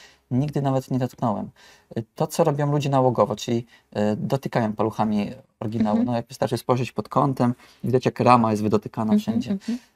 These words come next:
Speaker 1: Y, nie dotknąłem, po prostu tak jakby z szacunkiem do tej, do tej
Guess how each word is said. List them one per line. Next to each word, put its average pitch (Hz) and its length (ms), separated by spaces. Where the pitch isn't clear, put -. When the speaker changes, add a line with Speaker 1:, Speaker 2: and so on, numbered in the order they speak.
Speaker 1:
Y, 113 800
nie 131 120
dotknąłem, 131 340
po - 80
prostu - 240
tak - 120
jakby 131 180
z - 40
szacunkiem 139 580
do 131 80
tej, 127 160
do 127 120
tej 127 240